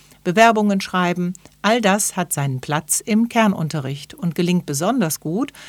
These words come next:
weil wir unsere SchülerInnen und deren Familien seit Jahren kennen und sie beim Weg in ihre Zukunft begleiten dürfen. Die letzte Feier ist dann die große Abschlussfeier, die gemeinsam mit allen Jugendlichen und Erwachsenen geplant und organisiert wird.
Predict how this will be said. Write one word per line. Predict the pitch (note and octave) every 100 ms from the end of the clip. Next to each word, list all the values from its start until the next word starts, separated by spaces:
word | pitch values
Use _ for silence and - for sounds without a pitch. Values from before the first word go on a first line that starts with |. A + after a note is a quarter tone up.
| - -
weil | - F#3 A#3+
wir | B3 B3+
unsere | F#3 F3 D3+
SchülerInnen | - G#3 G#3 - F3+ F3+ F#3
und | E3+ D#3
deren | D#3 D3 C3+
Familien | C3+ D3 F3 F#3 F#3+
seit | F#3 G3+ -
Jahren | C3 C3+ C#3 F3
kennen | - F3+ E3 D3 C#3+ - - _
und | E3
sie | D#3
beim | C#3 C#3+ C#3+
Weg | E3 G3+ G#3+
in | - A3
ihre | G3+ D#3 D3
Zukunft | - E3 - G#3 -
begleiten | A#3+ G3+ D#3+ - D#3
dürfen. | - D3 - - F#3 _ _ _ _ - - - - - _ _ _
Die | E3+
letzte | F3+ B3 - D4+
Feier | B3 B3 B3+ -
ist | A#3
dann | A#3 A#3+ B3
die | B3
große | G#3+ F3+ F#3+ A3
Abschlussfeier, | D3 - D#3 - D#3+ D3 C3+ C3 -
die | F3+
gemeinsam | E3+ D#3 D#3+ F#3+ G#3 G#3
mit | A3 -
allen | A#3+ B3+ B3
Jugendlichen | F#3+ G3 G3+ G3 F#3 G3 G3
und | D3 D#3+
Erwachsenen | C#3+ C#3+ D3+ - F3+ F#3+
geplant | G3+ A3+ - C#3 C3 D3+
und | - G3+ G3 D3+
organisiert | C#3 D#3 F3+ G3 C#3 - -
wird. | C3 - -